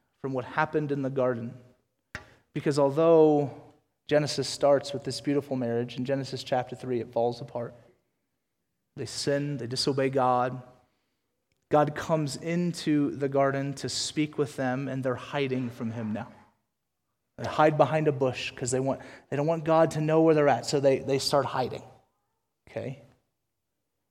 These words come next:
God calls them out. He's like, "Where are you guys going? What happened?" And right in that first moment, we've talked about this before, Adam's first words to God was,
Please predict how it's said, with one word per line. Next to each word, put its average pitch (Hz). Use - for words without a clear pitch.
God 143
calls 143
them 139
out. 135
He's -
like, 120
"Where 165
are 170
you 156
guys 143
going? 165
What 151
happened?" -
And 139
right 156
in 185
that 175
first -
moment, 147
we've -
talked -
about 170
this 165
before, 131
Adam's 147
first -
words 165
to 156
God 123
was, 117